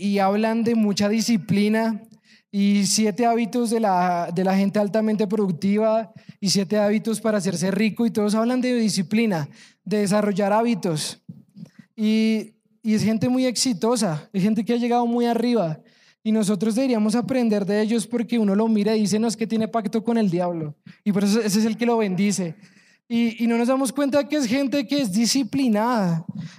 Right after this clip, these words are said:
es gente que ha desarrollado buenos hábitos, es gente que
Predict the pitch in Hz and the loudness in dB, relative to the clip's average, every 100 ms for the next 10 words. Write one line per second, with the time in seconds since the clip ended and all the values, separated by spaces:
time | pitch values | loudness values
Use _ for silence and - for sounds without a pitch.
0 | - 185 247 254 220 262 240 254 277 226 | -2 0 2 0 0 0 0 -2 0 2
1 | 214 226 226 226 - 220 240 233 180 156 | 2 2 0 0 0 0 2 0 -2 -2
2 | - - _ _ - - 214 247 226 262 | -4 -10 _ _ -14 -2 0 0 0 -4
3 | 190 277 269 - | 0 0 0 -4